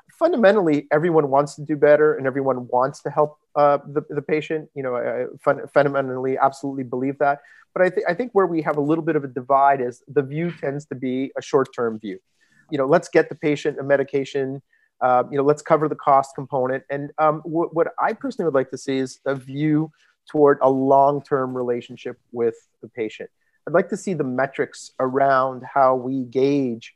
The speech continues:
success with the patient be a little bit longer term, not tied to, you know, a specific quarterly objective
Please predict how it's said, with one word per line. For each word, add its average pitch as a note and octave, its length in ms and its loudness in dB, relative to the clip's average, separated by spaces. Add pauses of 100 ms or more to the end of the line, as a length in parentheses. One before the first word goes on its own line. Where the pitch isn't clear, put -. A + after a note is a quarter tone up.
(120)
success A#3 480 -4
with D3 120 -2
the - 40 -8
patient B2+ 400 -8
be C#3 280 -2
a - 60 -4
little C#3 200 2
bit C3+ 180 -2
longer B2+ 420 -2
term, G2+ 280 -10 (340)
not F3+ 340 0
tied D3+ 460 0 (140)
to, C3+ 360 -2
you C3 100 -10
know, B2+ 140 -8
a - 40 -8
specific - 640 -6
quarterly C3 460 0
objective B2 600 -4